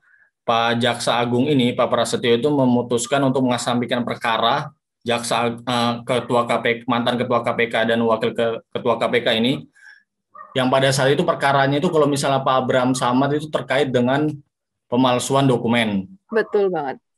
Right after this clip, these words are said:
Speaker 1: Nah,
Speaker 2: Hmm.
Speaker 1: dan juga kalau misalnya Pak Bambang Wijayanto itu mengenai pemberian keterangan palsu di Mahkamah Konstitusi, itu pun tahun dua ribu sepuluh.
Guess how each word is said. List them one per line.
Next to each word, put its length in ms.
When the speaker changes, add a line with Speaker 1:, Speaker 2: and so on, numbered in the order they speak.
Speaker 1:
Nah, 160
Speaker 2:
Hmm. 80
Speaker 1:
dan 140
juga 320
kalau 160
misalnya 400
Pak 640
Bambang 320
Wijayanto 640
itu 240
mengenai 640
pemberian 400
keterangan 400
palsu 480
di 240
Mahkamah 400
Konstitusi, 640
itu 80
pun 160
tahun 160
dua 160
ribu 160
sepuluh. 560